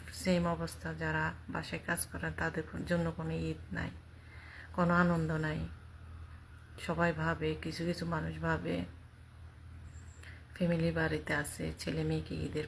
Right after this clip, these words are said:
পোশাক পরতেছে, বউ কি ঈদের শাড়ি পরতেছে বা জামা পরতেছে বা কি খাইতেছে, মা কি করতেছে, বাবা কি করতেছে, অনেক টেনশনে থাকে। জানি স্বামী ঈদ,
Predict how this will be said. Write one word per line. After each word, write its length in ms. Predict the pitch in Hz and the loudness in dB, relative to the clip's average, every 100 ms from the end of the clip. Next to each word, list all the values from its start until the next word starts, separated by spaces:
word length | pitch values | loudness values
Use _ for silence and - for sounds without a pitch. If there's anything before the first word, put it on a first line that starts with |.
| - | -4
পোশাক 280 | 156 - - | -2 -2 -2
পরতেছে, 800 | - - 180 160 - 156 151 - - - 165 | -6 -4 -4 -4 -2 -4 -4 -8 -12 -6 0
বউ 140 | 165 156 | 0 0
কি 80 | 160 | -2
ঈদের 200 | 160 160 160 | 0 0 -2
শাড়ি 240 | 160 156 156 | -4 -4 -6
পরতেছে 480 | 175 - 165 - 160 156 | -8 -6 -6 -4 -4 -4
বা 100 | 156 156 160 | -2 -2 0
জামা 240 | 160 160 156 | 0 0 -2
পরতেছে 560 | 160 - - 160 - 160 156 - - - - | -6 -6 -8 -8 -6 -6 -6 -10 -12 -10 2
বা 80 | 180 175 | 2 4
কি 100 | 180 165 | 0 0
খাইতেছে, 560 | 170 156 165 160 - 156 156 165 | -2 -2 -2 -2 -2 -2 0 0
মা 100 | 165 160 | 0 0
কি 100 | 165 - | -2 -6
করতেছে, 420 | 165 - 165 - 160 | -10 -6 -6 -4 -2
বাবা 180 | 160 160 156 | 0 0 -2
কি 80 | 160 | -4
করতেছে, 460 | - - - 160 - 170 | -8 -10 -10 -10 -6 -2
অনেক 160 | 175 190 190 | 0 0 0
টেনশনে 380 | 175 165 160 160 | -2 -2 -2 -2
থাকে। 240 | 165 160 156 - - - - - - 180 | -2 -2 -6 -10 -14 -14 -14 -12 -6 0
জানি 300 | 170 160 156 160 180 - - | 4 4 2 -2 -6 -10 -8
স্বামী 340 | - 165 160 160 170 165 | -2 0 0 0 0 0
ঈদ, 140 | 160 | -2